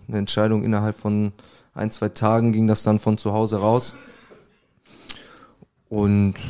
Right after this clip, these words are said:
ja, dann hat, hatte in Ulm tatsächlich auch schon die Saison angefangen gehabt. Da ging's dann direkt unter der Woche, meine ich,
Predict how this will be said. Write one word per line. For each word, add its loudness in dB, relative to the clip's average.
ja, 0
dann 0
hat, -8
hatte -4
in 0
Ulm -2
tatsächlich -8
auch -4
schon -2
die -2
Saison -4
angefangen -4
gehabt. -6
Da -12
ging's -4
dann 0
direkt -4
unter -4
der -2
Woche, -6
meine 0
ich, -10